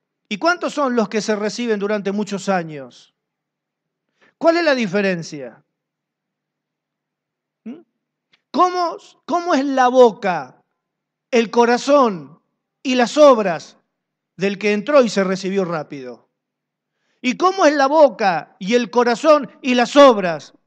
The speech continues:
de aquello que a, a mitad de camino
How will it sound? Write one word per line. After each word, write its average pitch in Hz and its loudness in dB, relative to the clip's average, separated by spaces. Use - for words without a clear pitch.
de 175 -6
aquello 202 -6
que 190 -10
a, 175 -6
a 175 -4
mitad 180 -4
de 214 -4
camino 180 -8